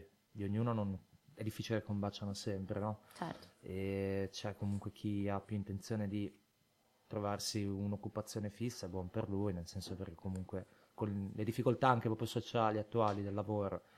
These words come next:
Speaker 1: è anche giusto così. C'è chi vuole passarsi le domeniche con la fidanzata, insomma,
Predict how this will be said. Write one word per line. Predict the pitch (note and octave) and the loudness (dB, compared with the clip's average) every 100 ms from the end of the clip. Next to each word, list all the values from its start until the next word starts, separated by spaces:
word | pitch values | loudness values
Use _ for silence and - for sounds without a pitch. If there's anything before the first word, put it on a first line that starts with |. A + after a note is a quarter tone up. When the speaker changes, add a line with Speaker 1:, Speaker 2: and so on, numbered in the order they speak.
| - | -10
Speaker 1:
è | - | -2
anche | G2+ G2+ G#2+ | 2 2 0
giusto | G2+ G2 A2 | -2 -4 -2
così. | - C3+ G#2+ - - - - - | 0 2 2 -2 -6 -18 -20 -2
C'è | - D3 | 6 6
chi | - | 8
vuole | A#2+ A#2+ A2 G#2 G2+ G2+ G2+ | 6 6 6 6 6 4 2
passarsi | A2+ G#2+ A2+ G#2+ A2+ G#2 G2+ | 0 2 2 2 0 2 2
le | |
domeniche | G#2+ G#2 G#2 G2 | 0 2 0 -2
con | G2+ | -4
la | G2+ | -4
fidanzata, | - A2+ C#3+ - G2+ A2+ - | -2 -2 -2 0 2 2 0
insomma, | F2+ - A2+ G2 G2 F#2+ F#2+ | -4 -2 0 2 2 2 0